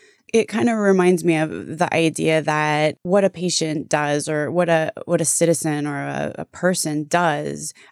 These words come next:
outside of the healthcare setting is way more important to their ultimate healthcare outcomes than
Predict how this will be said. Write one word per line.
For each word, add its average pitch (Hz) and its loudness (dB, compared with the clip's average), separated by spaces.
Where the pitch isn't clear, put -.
outside 160 0
of 147 -4
the - -8
healthcare 147 -6
setting 160 -2
is 156 0
way 165 -2
more 151 2
important 170 -4
to 180 0
their 156 0
ultimate 170 -2
healthcare 151 -6
outcomes 147 -2
than 156 -2